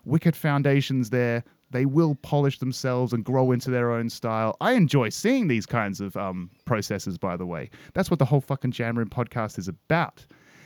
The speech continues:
is just starting from crap and then slowly chiseling your way to that final product, which, let's face it, in music, nothing's ever finished. It's just abandoned. But there's a certain level that you can get to where, um, at least you're happy with it or content with it or something like that.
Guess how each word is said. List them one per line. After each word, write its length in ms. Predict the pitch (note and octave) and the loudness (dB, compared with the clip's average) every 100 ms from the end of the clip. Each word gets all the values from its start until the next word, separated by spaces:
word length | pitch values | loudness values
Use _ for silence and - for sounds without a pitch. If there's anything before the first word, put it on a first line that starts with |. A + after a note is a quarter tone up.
| - - | -20 -6
is 160 | A#2 | -6
just 220 | A2+ - - | -4 -8 -2
starting 340 | C3 C3 C3+ | 0 2 0
from 220 | - G#2+ | -4 -10
crap 400 | - C3 A2+ A#2 | -4 -2 -2 -2
and 100 | A2+ | -4
then 240 | A2+ G#2+ - _ _ - | -2 -2 -4 _ _ -14
slowly 720 | - - C3+ C3 C3 B2+ B2 | -10 -4 2 4 4 4 0
chiseling 500 | - C#3+ B2 B2+ B2 | 0 -2 0 2 4
your 180 | A#2+ A2+ | 4 4
way 360 | A2 A2+ A2 | 2 2 0
to 120 | - A2+ | -2 -4
that 180 | G#2+ | -4
final 340 | - A#2 A2 G#2+ | -4 -4 -2 -4
product, 540 | - A#2+ A2 G2+ - _ B2 | -2 -2 -2 -6 -10 _ -10
which, 300 | C3+ - C3 | -10 -8 -8
let's 200 | B2 - | -8 -4
face 320 | B2 A2+ A#2 | -4 -2 -6
it, 100 | - | -4
in 160 | A#2+ | -2
music, 400 | A#2 A2+ G#2 - - | 0 0 0 -6 -4
nothing's 540 | D3 F3 D3 C3+ G#2 F#2+ | 0 2 2 2 2 -2
ever 180 | E2+ | -4
finished. 500 | E2+ - A#2+ A#2 - | -6 -2 0 0 -4
It's 140 | - - | -10 -8
just 220 | A2 G#2 | -8 -8
abandoned. 600 | E2+ B2 B2+ B2+ B2+ A#2+ - - - - | -4 0 0 2 0 -2 -8 -20 -20 -10
But 100 | - | -2
there's 140 | D#3+ C#3 | 0 0
a 60 | |
certain 440 | - A3 F#3+ A2+ G2 | 0 2 2 0 -4
level 400 | A2+ D3+ D3 C#3+ | 6 6 8 6
that 120 | C3 | 6
you 100 | B2 | 4
can 120 | C3+ | 2
get 180 | C3 - | 2 2
to 200 | C#3 C3 | 4 4
where, 300 | A#2+ A2+ A2+ | 4 2 0
um, 280 | A2 A2 G#2+ _ - - - | 0 2 0 _ -20 -18 -4
at 60 | D#3 | 2
least 220 | G#3+ - | 2 4
you're 80 | G3+ | 2
happy 460 | - - E3 - A2 | 2 -4 -2 2 2
with 200 | G2 D2+ | 2 -2
it 200 | - - - | -12 -20 -14
or 60 | A2+ | -12
content 500 | - A2+ B2 C#3 - | -6 -6 -2 -2 -2
with 120 | G2+ | -6
it 100 | F2+ - | -6 -10
or 80 | |
something 300 | - F#3+ A#2 | -8 -6 -6
like 180 | F2 E2 | -8 -10
that. 160 | D#2 | -14